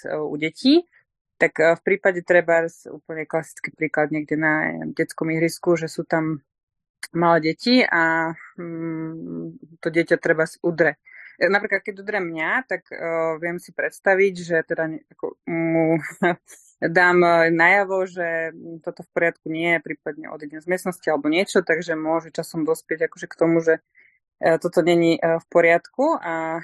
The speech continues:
si tú vnútornú hranicu takto možno nejako nastaví, ale keď je, povedzme, od neho ešte menšie, e, dieťa, ktoré <laughs> evidentne, e, sa ešte nevie nejakým spôsobom brániť, alebo keby sa aj vedelo a vznikne tam teraz nejaká bitka alebo niečo.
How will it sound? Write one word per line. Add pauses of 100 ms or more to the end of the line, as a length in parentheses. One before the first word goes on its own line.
(140)
si
tú
vnútornú
hranicu
takto
možno
nejako
nastaví,
ale (560)
keď
je,
povedzme,
od
neho
ešte
menšie,
e, (460)
dieťa,
ktoré
<laughs>
evidentne, (400)
e,
sa
ešte
nevie
nejakým
spôsobom
brániť,
alebo
keby
sa
aj
vedelo (640)
a
vznikne
tam
teraz
nejaká
bitka
alebo
niečo.